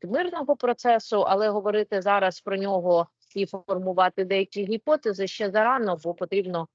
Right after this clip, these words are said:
ну, подивитися, хто і з яким бекграундом буде відповідати за,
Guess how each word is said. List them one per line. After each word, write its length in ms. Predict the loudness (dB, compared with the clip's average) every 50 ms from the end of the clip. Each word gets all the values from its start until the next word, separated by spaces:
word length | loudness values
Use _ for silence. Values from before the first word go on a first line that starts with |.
| _ _ -8
ну, 100 | -8 -4
подивитися, 800 | -4 -4 -4 -2 -2 -2 -2 -2 -4 -8 -4 0 0 2 0 0 -4 _ _ _ _ _ -10 -10 -10 -10
хто 500 | -12 -16 -10 -4 -2 0 2 4 4 4
і 200 | 2 0 -2 -8
з 60 | -6
яким 300 | -8 -6 -6 -6 -6 -4
бекграундом 680 | -2 -2 -2 0 2 2 2 2 2 0 -2 -4 -6 -6
буде 220 | -6 -6 -6 -6 -6
відповідати 720 | -6 -8 -8 -8 -6 -4 0 0 0 0 0 -2 -4 -4
за, 240 | 0 0 0 0 0